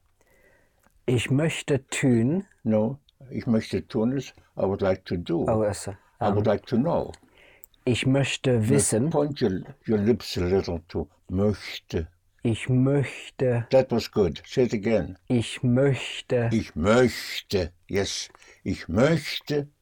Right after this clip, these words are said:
Speaker 1: Ich
Speaker 2: No.
Speaker 1: möchte wissen.
Speaker 2: Right. Ich möchte wissen, how long you can stay here.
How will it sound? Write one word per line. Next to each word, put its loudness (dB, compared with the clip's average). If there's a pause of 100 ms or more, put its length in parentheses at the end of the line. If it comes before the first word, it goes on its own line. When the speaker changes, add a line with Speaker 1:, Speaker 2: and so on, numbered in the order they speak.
(120)
Speaker 1:
Ich 2
Speaker 2:
No. 6
Speaker 1:
möchte 0
wissen. -2 (140)
Speaker 2:
Right. -2 (320)
Ich -8
möchte 0
wissen, -2 (720)
how 4
long 2
you 4
can -2
stay -2
here. -4